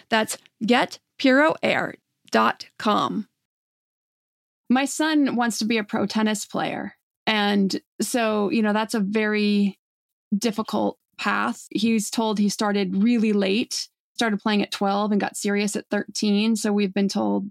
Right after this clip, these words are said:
not by his coach, but by other people in the community, like, "Oh, it, he's never gonna be more than a recreational player." But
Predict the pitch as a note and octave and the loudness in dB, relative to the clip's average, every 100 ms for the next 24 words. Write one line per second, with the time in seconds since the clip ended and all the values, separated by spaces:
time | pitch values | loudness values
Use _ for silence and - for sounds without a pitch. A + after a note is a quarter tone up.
0 | - - B3+ - A3 G#3 G3 - F#3 F#3+ | -6 0 0 0 -2 0 -2 -2 -2 -2
1 | - F#3+ - F3 G3+ G3+ G3+ G#3 F#3+ G3 | -4 -6 -6 -4 -2 -2 -2 -2 0 -2
2 | - - - F#2+ F3 F3 G3 - G#3+ G3+ | -2 0 0 0 -2 -4 -4 -2 -2 -2
3 | - G#3+ G#3 F#3+ G3+ G3 F#3+ F#3 F#2+ - | -4 -2 -2 0 0 -2 -2 -2 -2 -2
4 | G3+ G3+ F#3+ F#3 E3+ E3+ F#3+ - - G3 | 0 0 0 -2 -4 -4 -6 -6 -4 -4
5 | F#3 F3+ - G#3 F3 D#3+ - _ _ _ | -4 -6 -4 -4 -4 -6 -12 _ _ _
6 | _ _ _ A3+ G#3 | _ _ _ -2 0